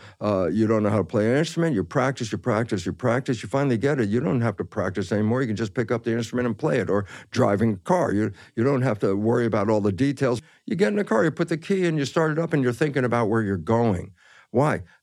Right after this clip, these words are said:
The rest of the driving is habit. So habituation is the second form.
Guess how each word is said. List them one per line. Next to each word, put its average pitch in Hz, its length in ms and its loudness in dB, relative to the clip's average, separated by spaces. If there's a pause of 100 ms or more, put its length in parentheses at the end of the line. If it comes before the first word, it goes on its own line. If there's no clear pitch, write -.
The - 80 0
rest 151 280 0
of 160 60 -8
the 156 80 0
driving 151 440 0
is 98 160 -2
habit. 107 360 -4 (320)
So 101 240 -2 (380)
habituation 139 1080 0 (140)
is 98 420 0
the 101 100 -2
second 95 480 -4
form. - 480 -4